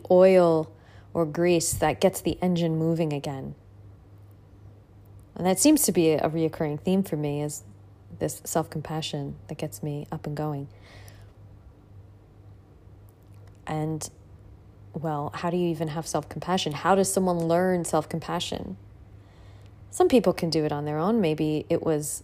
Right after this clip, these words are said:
learned as a small child and their parents or one of their parents or someone in their family or someone affirmed them so much that maybe a little record is always playing in their mind of how valuable they are and how loved they are.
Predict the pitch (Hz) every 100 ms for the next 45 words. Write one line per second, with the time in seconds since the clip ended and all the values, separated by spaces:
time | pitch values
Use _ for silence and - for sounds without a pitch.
0 | - 160 175 170 170 151 151 - 156 160
1 | - 147 147 175 165 147 151 147 143 -
2 | - 156 156 156 - - 143 147 156 147
3 | 151 - 151 147 151 - - 160 156 160
4 | 143 143 - 151 156 160 135 - - 170
5 | 160 147 - - - - - - 202 -
6 | 190 190 185 185 175 - 170 156 - -
7 | - - - - 165 165 165 165 160 156
8 | 165 156 - - - - - - - -
9 | - 180 185 - 180 165 160 - 185 180
10 | - 185 175 170 165 160 160 165 220 233
11 | 170 156 - 160 156 151 165 175 180 170
12 | 170 165 175 202 196 165 147 151 156 160
13 | 180 180 185 202